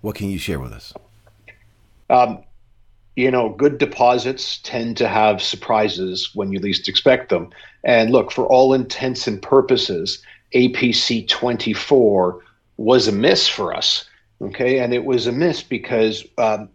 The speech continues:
Speaker 2: we didn't anticipate, which we now understand to, to be a fault in that area, which has slightly down thrusted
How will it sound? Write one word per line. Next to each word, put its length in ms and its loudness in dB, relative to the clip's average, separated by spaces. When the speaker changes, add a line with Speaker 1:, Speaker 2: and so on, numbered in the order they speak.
Speaker 2:
we 240 -6
didn't 320 -4
anticipate, 920 -2
which 180 -2
we 80 0
now 280 4
understand 760 -4
to, 300 -4
to 80 -2
be 140 0
a 60 4
fault 580 0
in 140 4
that 180 4
area, 400 4
which 280 0
has 120 -4
slightly 360 0
down 440 -2
thrusted 680 -10